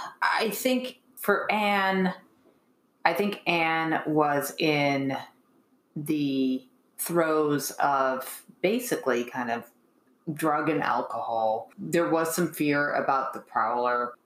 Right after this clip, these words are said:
There was a heightened sense of the fact that her image was sort of shattering before her, and her, her image as, as Billy Woodward's, as Missus Woodward. Do I think that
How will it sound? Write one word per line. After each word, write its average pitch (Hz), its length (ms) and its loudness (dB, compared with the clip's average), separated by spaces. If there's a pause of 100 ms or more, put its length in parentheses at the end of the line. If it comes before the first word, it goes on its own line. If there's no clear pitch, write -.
There 156 280 0
was 147 380 0
a 139 120 2
heightened 147 640 -2
sense 139 720 -2
of 131 520 -2 (340)
the 160 160 0
fact 147 600 -2
that - 380 -2
her 147 760 0
image 175 680 0
was 143 200 -2
sort 135 200 0
of 135 100 -2
shattering 139 840 0
before 139 600 -2
her, 220 340 -2 (240)
and 156 560 2 (280)
her, 156 140 2 (100)
her 156 200 2
image 170 500 0
as, 143 560 0
as 143 220 0 (120)
Billy 143 360 2
Woodward's, 135 560 0
as 151 300 -2
Missus 147 420 0
Woodward. - 500 -4 (480)
Do 180 260 2
I 180 240 2
think 185 420 0
that 143 220 2